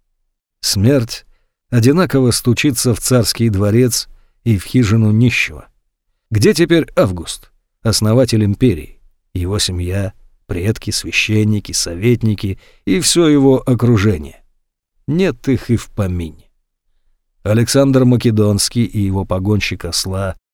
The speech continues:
они оба превратились в пыль, став равными перед лицом смерти. А великие династии, которые полностью вымерли, только подумайте, как старались их предки оставить после себя наследника.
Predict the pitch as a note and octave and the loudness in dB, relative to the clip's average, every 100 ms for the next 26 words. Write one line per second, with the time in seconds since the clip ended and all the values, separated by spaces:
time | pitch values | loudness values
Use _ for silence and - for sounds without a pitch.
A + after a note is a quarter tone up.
0 | _ _ _ - D3+ G3 G3+ A2+ G#2+ G#2 | _ _ _ -4 0 4 4 4 0 0
1 | G#2 A2 G2+ B2+ G#2+ - - - - D#3+ | 0 0 2 2 0 -2 -10 -6 2 2
2 | E2 - _ _ _ - - B2+ A#2+ A#2 | 2 -6 _ _ _ -12 -4 0 0 2
3 | C3 A2 F#2 F2 D#2+ F#2 F2+ F#2 F2 G2 | 2 0 -2 -6 -8 -10 -8 -8 -6 -6
4 | E2+ - G2 E2+ - - - _ _ _ | -6 -4 -6 -6 -14 -20 -20 _ _ _
5 | _ _ _ G#2 G#2+ A2+ A#2 C#3+ C#3+ C#3 | _ _ _ -2 2 4 4 4 4 4
6 | A2+ A2 A2 A#2+ B2+ - D3 C#3+ C3+ B2 | 4 4 4 4 2 0 0 0 -2 -2
7 | C3+ B2 A#2 - A#2+ A#2 G#2+ - A2+ G#2+ | 0 0 0 0 0 0 -2 -2 -2 0
8 | A2 G#2 G2+ F#2+ F2 - - _ _ _ | 0 0 -2 -4 -8 -16 -20 _ _ _
9 | _ _ - G3+ F3+ E3 D#3+ F3 A#2+ G2 | _ _ -6 -2 0 0 2 4 4 2
10 | - F#2+ G#2+ G2+ - A#2 A#2 B2 G#2+ - | -2 -6 -4 -2 -2 2 4 4 2 -2
11 | F#2+ - C#3 B2 B2+ B2 A#2+ A2+ - D#3 | -4 -2 -2 0 -2 -2 -2 -4 -2 0
12 | C#3 A#2+ - C3+ - A#2 A#2+ B2 A#2 A2+ | 0 0 -2 -2 0 -2 0 0 2 0
13 | - B2 A2 D#2 - - | 0 0 -2 -4 -16 -20